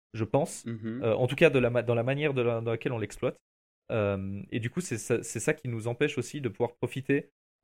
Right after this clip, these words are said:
Speaker 1: euh, et bombarder à trois points, en fait. Surtout que Popovich, euh, on sait qu'il aime pas le trois points à outrance, que c'est pas un style de jeu qu'il affectionne, donc ça m'ét-, ça m'étonne pas non plus qu'il force pas là-dessus,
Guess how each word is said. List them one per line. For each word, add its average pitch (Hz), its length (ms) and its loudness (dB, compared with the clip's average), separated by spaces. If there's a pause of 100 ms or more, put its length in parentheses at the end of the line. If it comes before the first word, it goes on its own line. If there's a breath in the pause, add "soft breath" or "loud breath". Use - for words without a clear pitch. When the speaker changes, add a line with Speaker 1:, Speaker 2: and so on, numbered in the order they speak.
Speaker 1:
euh, 101 460 2
et 127 100 4
bombarder 135 480 8
à 123 80 8
trois - 240 2
points, 143 140 -2
en 131 60 -2
fait. 143 200 -2 (340)
Surtout 143 180 0
que 123 200 4
Popovich, 139 680 2 (320)
euh, 101 560 2
on 107 120 0
sait 165 240 4
qu'il 123 160 0
aime 113 120 2
pas 147 180 8
le 143 60 2
trois - 280 2
points 123 200 -2
à 117 40 2
outrance, 135 420 -4 (420)
que 113 60 2
c'est 113 140 -4
pas 135 100 2
un 139 60 4
style 135 240 -4
de 127 40 -4
jeu 135 120 0
qu'il 127 140 0
affectionne, 139 340 0
donc 127 100 -2
ça 127 100 0
m'ét-, - 380 -4 (420)
ça - 120 6
m'étonne 135 320 6
pas 160 140 10
non 135 120 0
plus 170 220 -4
qu'il 113 280 0
force - 280 -4
pas 135 120 4
là-dessus, 127 380 2